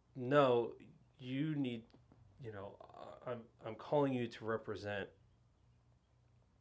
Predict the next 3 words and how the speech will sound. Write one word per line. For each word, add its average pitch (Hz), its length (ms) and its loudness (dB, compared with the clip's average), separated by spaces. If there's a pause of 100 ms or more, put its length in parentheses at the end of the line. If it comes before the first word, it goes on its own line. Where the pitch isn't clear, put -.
(200)
me 104 500 -6 (540)
and 107 180 -6
Christ 95 680 0